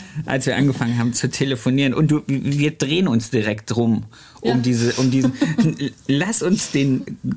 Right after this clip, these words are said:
Speaker 1: unsichtbaren Elefanten im Raum einen Namen geben. Struktur.
Speaker 2: Ja. Struktur.
Speaker 1: Wie strukturierst du dich und wie empfiehlst du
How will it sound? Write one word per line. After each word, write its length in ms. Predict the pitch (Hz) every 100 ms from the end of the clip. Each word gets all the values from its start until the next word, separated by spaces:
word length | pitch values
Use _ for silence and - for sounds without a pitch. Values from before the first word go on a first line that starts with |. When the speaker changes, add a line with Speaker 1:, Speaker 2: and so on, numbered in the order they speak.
| -
Speaker 1:
unsichtbaren 680 | 175 233 196 160 156 160 135
Elefanten 520 | 135 127 160 190 135
im 120 | 131 131
Raum 300 | 131 143 127
einen 180 | 120
Namen 360 | 117 123 131 113
geben. 320 | 98 95 95 - -
Struktur. 800 | - - 285 - - 202 160 90
Speaker 2:
Ja. 60 | - - - - - -
Struktur. 580 | - 254 254 214 160 143 - -
Speaker 1:
Wie 180 | 175
strukturierst 800 | 220 - 214 - 185 175 180 -
du 140 | 185 196
dich 360 | 156 123 113 147
und 180 | 160
wie 200 | 165 202 -
empfiehlst 720 | 180 - 175 165 165 - 170
du 300 | 196 247